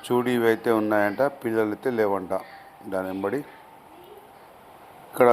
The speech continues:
గొర్రెల కట్ట, ఈ కట్ట వచ్చేసి ఇరవై ఎనిమిది వేలుగా చెప్తున్నాడు. దీంట్లో చూడీ ఉన్నాయి, కొన్ని పిల్లలు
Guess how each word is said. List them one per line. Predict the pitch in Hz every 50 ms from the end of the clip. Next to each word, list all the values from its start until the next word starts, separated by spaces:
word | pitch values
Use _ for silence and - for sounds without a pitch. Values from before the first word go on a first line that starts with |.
| 117 104 110
గొర్రెల | 113 107 113 123 120 120 -
కట్ట, | 117 107 - - - 117 113 107 104 101 101 101 101 - - 117
ఈ | 110 104 -
కట్ట | 113 110 - - 117 113 110
వచ్చేసి | 110 107 - - 113 110 104 95 - - 113 110 110 107 101 101 101 95 - - - - - - - 113
ఇరవై | 110 113 110 113 113 113 110
ఎనిమిది | 104 104 110 110 107 107 107 107
వేలుగా | 107 110 107 107 107 110 104 104 101 - -
చెప్తున్నాడు. | 101 95 - - - 104 107 107 104 104 104 123 131 131 - 104
దీంట్లో | 110 110 107 101 113 113 110 104 104 -
చూడీ | - 110 110 107 110 110 110 107 110
ఉన్నాయి, | 107 107 110 107 110 120 127 123 -
కొన్ని | 117 107 104 104 98 - -
పిల్లలు | 107 104 107 110 107 107 104